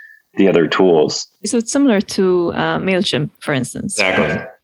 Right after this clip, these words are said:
Speaker 3: Yeah, and ConvertKit. ConvertKit's another really
Speaker 2: ConvertKit.
Speaker 3: popular p-, platform out there that does a lot of what we're looking to do. We started reverse, right? Like, we, <laughs> we started with the selling of things, and now we're kind of moving into the marketing of things.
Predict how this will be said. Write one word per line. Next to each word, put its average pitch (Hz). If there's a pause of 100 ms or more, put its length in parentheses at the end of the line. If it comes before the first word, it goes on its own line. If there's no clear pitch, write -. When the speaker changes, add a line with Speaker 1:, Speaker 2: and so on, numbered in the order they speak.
(160)
Speaker 3:
Yeah, 131
and 110
ConvertKit. 92
ConvertKit's 90
another 85
really 85
Speaker 2:
ConvertKit. 78
Speaker 3:
popular 82
p-, - (200)
platform 82
out 78
there 80
that 80
does 80
a 95
lot 78
of 78
what 82
we're 82
looking 82
to 85
do. 78 (180)
We 85
started 82
reverse, 78
right? 78
Like, 80
we, 78 (340)
<laughs> -
we 107
started 98
with -
the -
selling 85
of 80
things, 78
and 78
now 76
we're 78
kind 80
of 78
moving 78
into 76
the 78
marketing 73
of 80
things. 76